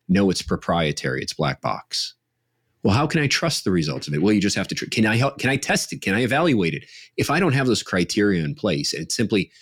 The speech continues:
"No, come jump off the cliff with us. Trust me, this, this parachute will work." Then I challenge it. And I think what you've seen here in this, this kind of scenario that you have is to say, "Look, I tried a product. Machine learning had a lot of potential. That's why I looked at this tool to see what it would recommend.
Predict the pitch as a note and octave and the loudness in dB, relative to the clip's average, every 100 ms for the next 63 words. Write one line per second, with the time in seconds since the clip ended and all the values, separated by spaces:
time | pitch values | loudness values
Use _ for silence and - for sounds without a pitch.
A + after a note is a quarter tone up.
0 | _ D#3+ C#3+ - _ _ _ - A3 E3 | _ 0 0 -2 _ _ _ 0 2 4
1 | D3 D3 C#3+ C#3 - - A2 G2 G#2+ A#2+ | 2 0 -2 -2 -6 -4 -2 0 2 2
2 | - - - C3 - F2+ D2 D#2 - F2 | 0 -4 -2 -2 0 -2 -2 -2 -4 -6
3 | - - B2+ G#2 A#2+ G2 F#2 F2+ A#2 - | -4 0 2 2 2 2 2 4 2 0
4 | - _ _ _ _ _ _ _ _ - | -12 _ _ _ _ _ _ _ _ 0
5 | A2 A#2 G#2 D#3+ D#3 E2+ C#2+ D#2 D#2+ A#2 | 2 2 0 0 0 0 -2 -4 -2 0
6 | A2 F#2+ F#2 - F2+ G2 G#2 F2 D#2 - | 2 2 0 0 0 2 2 0 -2 -2
7 | F2+ - E2 - - F2+ - E2 F2 D#2 | -2 -2 -4 -6 -2 -2 -2 -2 0 0
8 | - F#3 C#3+ C#2+ E2+ G#2 D#3+ A3+ D#3 - | 0 2 2 -2 -2 0 2 0 -2 -14
9 | - _ D3+ D3+ - D3 F#3 D3+ - C2 | -20 _ 0 0 0 0 0 -2 -4 -4
10 | - A#2 - - _ _ G2 - C#3+ C#3 | -4 -6 -8 -20 _ _ 0 2 2 4
11 | A2 A2 G#2 G2 F2+ F2 F#2+ - - E2 | 4 2 2 0 0 0 0 -2 -4 -2
12 | E2+ G#2 F#2+ C#3+ - C#3 B2 A#2+ F#2+ G2 | 0 0 0 -2 -2 0 2 2 2 0
13 | F#2 F#2+ - F2 F2+ F2+ - D#2+ E2 B2+ | -2 -2 -4 -4 -2 -2 -2 -2 0 2
14 | C#3 D#2+ C#2+ C#2+ B1+ B1+ E2+ | 2 2 -4 -6 -8 -6 -6